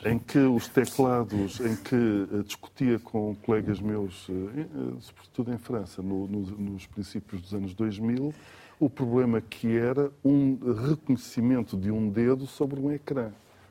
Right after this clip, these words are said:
Quanto mais dez. <laughs> E, portanto, eh, quer dizer, isto também ajudou, eh, a modificar até a nossa relação,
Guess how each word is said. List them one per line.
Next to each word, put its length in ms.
Quanto 300
mais 180
dez. 380
<laughs> 920
E, 80
portanto, 600
eh, 120
quer 120
dizer, 200
isto 140
também 380
ajudou, 840
eh, 580
a 20
modificar 760
até 200
a 40
nossa 280
relação, 540